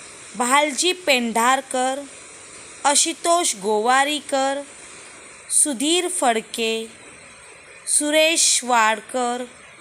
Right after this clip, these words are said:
जयंत नार्लीकर. उत्तर, प्रेक्षणीय स्थळे महालक्ष्मी मंदिर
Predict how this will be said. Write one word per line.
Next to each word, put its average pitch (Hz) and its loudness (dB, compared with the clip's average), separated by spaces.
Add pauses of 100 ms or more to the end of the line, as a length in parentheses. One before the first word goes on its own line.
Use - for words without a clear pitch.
(760)
जयंत 277 0 (100)
नार्लीकर. 202 -2 (1200)
उत्तर, 226 0 (1040)
प्रेक्षणीय 233 0
स्थळे 226 0 (1700)
महालक्ष्मी 269 0
मंदिर 262 -2